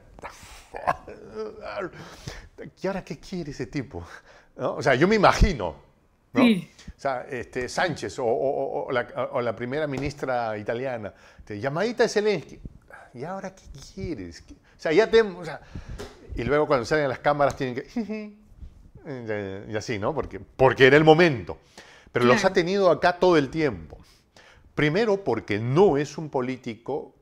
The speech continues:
Speaker 1: con formación mínima de las formas, ¿ya? De, de, de, de cómo hacer las cosas, ¿no? Entonces ha salido a decir, "Yo tengo información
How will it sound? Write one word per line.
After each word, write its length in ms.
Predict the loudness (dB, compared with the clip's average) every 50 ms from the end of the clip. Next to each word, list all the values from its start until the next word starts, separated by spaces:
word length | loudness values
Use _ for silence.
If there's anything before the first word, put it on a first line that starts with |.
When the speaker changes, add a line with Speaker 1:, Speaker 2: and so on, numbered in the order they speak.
| _ _ _
Speaker 1:
con 220 | -8 -6 -6 -8
formación 960 | -10 -4 -2 -2 -2 -2 -4 -4 -6 -6 -6 -4 -4 -4 -4 -4 -6 -6 -8
mínima 480 | -8 -8 -8 -8 -8 -8 -6 -4 -4 -2
de 80 | -2 -2
las 200 | -4 -6 -8 -6
formas, 680 | -2 0 0 0 0 -8 -10 -14 -14 -14 -16 -16 -16 _ _
¿ya? 240 | -14 -8 -8 -8 -6
De, 200 | -4 -6 -8 -8 -10 -20 -20 -20 -20 -20 -20 _ _ _
de, 220 | -6 -6 -6 -4
de, 180 | -6 -6 -6 -4
de 160 | -6 -6 -6
cómo 200 | -6 -4 -4 -4
hacer 280 | -4 -4 -4 -6 -4 -4
las 180 | -6 -8 -10 -14
cosas, 400 | -16 -18 -18 -18 -18 -18 -18 -16
¿no? 80 | -16
Entonces 380 | -14 -12 -10 -10 -10 -10 -10 -10
ha 60 | -10
salido 360 | -8 -6 -6 -4 -4 -2 0
a 40 | -2
decir, 300 | -2 -2 -4 -10 -10 -10 -20 -20 -20 -20 -20 -14
"Yo 240 | -8 -6 -4 -4 -4
tengo 380 | -2 -2 -2 -2 -2 -4 -4 -4
información 1080 | -6 -8 -4 -4 -4 -4 -2 -6 -6 -6 -6 -6 -4 -2 0 0 0 0 -2 -8 -12